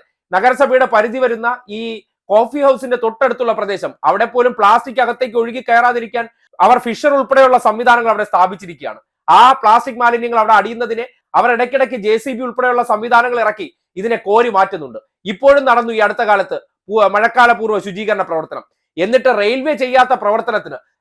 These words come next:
റെയിൽവേ നടത്തിയ ഗുരുതരമായ ഒരു അലംഭാവം, അവർ മൂന്ന് തൊഴിലാളികളെ ഒരു സുരക്ഷാ കവചവും ഇല്ലാതെ ഇതിലേക്ക് പറഞ്ഞുവിട്ട് അപകടത്തിൽപ്പെട്ടപ്പോ കുറ്റം കോർപ്പറേഷൻ ഏറ്റെടുക്കണമത്രേ. മാലിന്യം വരാനുള്ള കാരണം കോർപ്പറേഷൻ ആണത്രേ.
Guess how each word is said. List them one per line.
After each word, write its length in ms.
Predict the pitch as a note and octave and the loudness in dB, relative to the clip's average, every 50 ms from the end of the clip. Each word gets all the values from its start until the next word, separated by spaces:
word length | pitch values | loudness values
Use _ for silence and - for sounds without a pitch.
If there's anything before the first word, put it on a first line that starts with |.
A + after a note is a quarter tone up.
| _ D#3+ | _ -2
റെയിൽവേ 280 | F3 G3+ B3 B3+ D4 D4 C#4+ | 0 0 2 4 4 4 4
നടത്തിയ 260 | C4+ C4+ A#3 C#4 C4+ A#3+ G#3 G#3+ | 2 0 0 -2 -2 -4 -4 -6
ഗുരുതരമായ 460 | A3 B3+ B3+ C#4+ C#4+ D4+ C#4+ C4+ C4+ A#3+ | -6 0 2 4 4 4 4 4 2 4
ഒരു 80 | A3+ G#3 | 2 2
അലംഭാവം, 420 | A3 A3+ - A3+ A#3+ G3+ G3+ - - _ _ _ _ _ - - | 0 0 2 2 4 4 2 0 -4 _ _ _ _ _ 0 2
അവർ 120 | G3+ B3+ B3 A3+ | 2 2 2 0
മൂന്ന് 180 | A#3 C4 C#4 C#4+ G#3+ | -2 -2 -2 -2 0
തൊഴിലാളികളെ 460 | A#3+ A#3 B3 C4 C4 C4 C4 C4 B3+ A#3+ A3+ | 0 2 4 4 4 4 4 2 0 0 0
ഒരു 80 | A#3+ B3 - | 0 -4 -4
സുരക്ഷാ 300 | A3+ A3 A#3+ A#3 - C#4 C4 A#3 | -4 -4 -2 0 0 0 2 2
കവചവും 340 | B3+ B3 B3 A#3+ B3+ B3 A#3+ | 2 0 2 0 -2 -4 0
ഇല്ലാതെ 220 | A#3 A#3+ A#3+ B3 A#3+ A3+ | 2 2 2 2 2 -2
ഇതിലേക്ക് 300 | A3+ A#3 B3 A#3+ B3 A#3+ - G#3+ | -2 -4 -4 -2 -4 -4 0 0
പറഞ്ഞുവിട്ട് 380 | G#3 A3+ A#3+ B3+ B3 A#3+ A#3 G#3 | 0 0 0 -4 -4 0 2 2
അപകടത്തിൽപ്പെട്ടപ്പോ 720 | G3+ A3+ B3 C4+ A#3+ - C#4 A#3+ - A3 - G3 F3 D3 B2+ - _ _ _ _ _ - | 2 2 0 -2 -4 -4 -6 -6 -6 -4 -2 -4 -4 -4 -8 -20 _ _ _ _ _ -12
കുറ്റം 320 | A#3 - _ - C#4+ A3 F3+ - F3+ | -12 -8 _ -2 -2 -2 0 0 2
കോർപ്പറേഷൻ 440 | F#3+ G#3+ A#3 A#3 B3+ B3 - - F3+ D#3+ | 2 2 2 0 -2 -4 -4 -6 -8 -10
ഏറ്റെടുക്കണമത്രേ. 560 | D#3 D#3+ C#3+ C#3 C3+ C3+ B2 B2+ - A2+ A2 - _ _ _ _ - E3+ | -8 -10 -12 -14 -14 -16 -16 -16 -16 -18 -18 -18 _ _ _ _ -2 2
മാലിന്യം 420 | F#3+ G#3+ B3 C4+ C#4 C4+ C#4 B3+ A3 | 4 4 4 2 0 -4 -4 -2 0
വരാനുള്ള 300 | A3+ A#3 B3 A#3+ A#3+ A3+ F#3+ G#3 | 2 4 4 4 4 2 0 0
കാരണം 240 | G#3 G#3 G3 G3 E3 - E3 | 0 0 -2 -6 -6 -2 0
കോർപ്പറേഷൻ 460 | F#3 G3+ A3 A3+ A#3 A3 - - D#3+ C#3 | 2 2 0 -2 -6 -8 -8 -8 -10 -10
ആണത്രേ. 280 | C3+ - - A2+ A2 | -10 -12 -12 -14 -20